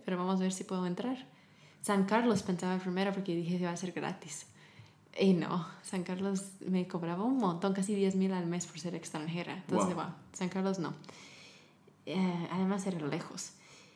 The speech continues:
Speaker 1: De ahí dije, bueno, voy a estudiar en no sé dónde, pero todos los horarios eran horribles. Pero en la Rafael Landívar podía estudiar de noche.
Speaker 2: Ujú.
Speaker 1: Yo pensé que solo pagando entrabas.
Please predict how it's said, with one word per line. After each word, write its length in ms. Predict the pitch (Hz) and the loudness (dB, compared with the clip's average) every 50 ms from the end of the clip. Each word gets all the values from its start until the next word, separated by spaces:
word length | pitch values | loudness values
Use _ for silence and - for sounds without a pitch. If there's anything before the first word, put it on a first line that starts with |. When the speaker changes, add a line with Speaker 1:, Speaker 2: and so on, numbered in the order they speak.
| - - - - _ | -20 -20 -20 -8 _
Speaker 1:
De 80 | - 196 | 4 6
ahí 180 | 190 196 202 | 6 6 6
dije, 260 | 190 202 196 196 214 | 4 2 2 2 0
bueno, 320 | 196 185 196 202 214 226 214 | 0 2 2 2 2 2 2
voy 140 | 190 190 185 | 2 2 2
a 20 | |
estudiar 540 | 185 190 - - 185 175 180 180 180 180 180 | 0 -2 -4 -4 -4 -2 -2 -2 -2 -2 -4
en 640 | 180 175 175 170 165 160 160 156 151 156 160 156 - | -2 -4 -2 -2 -2 -4 -4 -4 -6 -8 -8 -10 -8
no 160 | 190 185 185 180 | -4 -4 -4 -4
sé 160 | - 196 185 | -2 -2 0
dónde, 360 | 185 196 220 226 220 220 214 | 0 0 0 2 2 0 0
pero 180 | 214 208 185 - | 0 0 -2 0
todos 180 | - 202 214 220 | 2 4 4 4
los 140 | 226 202 | 4 4
horarios 400 | 196 185 170 170 180 190 190 185 | 4 2 2 2 2 2 2 2
eran 220 | 185 180 180 170 170 | 2 0 -2 -2 -4
horribles. 680 | 165 165 165 196 226 202 180 - 185 - - - - - - - _ | -4 -2 0 -2 -2 0 -2 -4 -4 -4 -6 -8 -10 -14 -20 -20 _
Pero 240 | - - 175 180 170 | -10 -6 -6 -4 -4
en 160 | 170 170 170 | -4 -4 -4
la 100 | 170 165 160 | -4 -4 -6
Rafael 380 | - 185 185 - 180 170 180 | -6 -10 -8 -8 -8 -6 -6
Landívar 540 | 185 180 180 180 175 185 202 240 262 262 - - - - - - - - - - - - - | -4 -4 -4 -2 -2 0 0 0 -2 -4 -6 -12 -18 -20 -20 -20 -20 -20 -20 -20 -20 -10 0
podía 260 | - 196 180 175 175 | 2 2 2 2 0
estudiar 440 | 170 - - 175 160 160 156 156 156 | -2 -4 -4 -2 -2 -2 -4 -4 -4
de 100 | 180 175 | -2 -2
noche. 360 | 202 233 240 240 - 190 190 165 - - - | 0 -2 -2 -2 -4 -6 -6 -8 -10 -8 -8
Speaker 2:
Ujú. 240 | - 104 110 113 110 - - - - - - - - - - - - - - - - - - - - _ _ - _ _ | -8 -6 -6 -8 -10 -10 -14 -20 -20 -20 -20 -20 -20 -20 -20 -20 -20 -20 -20 -20 -20 -20 -20 -20 -20 _ _ -20 _ _
Speaker 1:
Yo 180 | - 208 240 240 | 2 2 4 6
pensé 280 | 247 277 262 269 254 254 | 6 4 6 4 4 4
que 100 | 254 240 | 2 0
solo 260 | - 233 226 233 233 | 2 0 0 0 2
pagando 400 | 240 226 214 208 214 247 277 269 | 2 2 2 2 2 4 4 4
entrabas. 760 | 240 202 185 185 196 233 262 240 180 165 165 165 - - - | 4 4 4 4 4 4 6 6 4 4 2 -2 -4 -8 -12